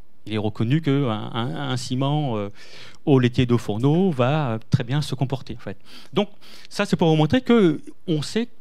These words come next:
concevoir des structures en béton pérennes, euh, avec des, des règles, des recommandations qui, et des normes qui existent, en fait, hein. Donc ça, c'est un, un, un rappel sur, euh,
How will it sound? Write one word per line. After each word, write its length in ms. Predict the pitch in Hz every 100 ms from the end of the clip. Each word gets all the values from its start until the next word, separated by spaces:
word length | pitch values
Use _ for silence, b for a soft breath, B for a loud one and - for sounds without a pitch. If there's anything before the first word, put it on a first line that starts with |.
| - - -
concevoir 760 | 202 196 - 175 147 147 196 254 - - - - - -
des 120 | 139 170
structures 520 | - 156 - 156 143
en 80 | 123
béton 320 | 120 - 151
pérennes, 500 | 143 113 120 190 233 b b b - 123
euh, 640 | 127 120 113 113 113 123 - - -
avec 480 | 160 147 151 156 131
des, 400 | 131 123 117 117 -
des 100 | 147
règles, 300 | 120 123 165
des 80 | 147
recommandations 640 | 131 131 139 113 117 - 202
qui, 320 | - 190 202
et 80 | 143
des 100 | 131
normes 160 | 190
qui 100 | -
existent, 360 | 170 143 147 120
en 20 |
fait, 240 | - -
hein. 100 | - - - - - - - - - - - - - - - - - - - - - - - - - - - - B B -
Donc 140 | 143
ça, 100 | 214
c'est 160 | 208 208
un, 80 | 190
un, 220 | 175 165
un 100 | 175
rappel 520 | 156 165 180 208 185 131
sur, 300 | - 185 147
euh, 300 | 143 139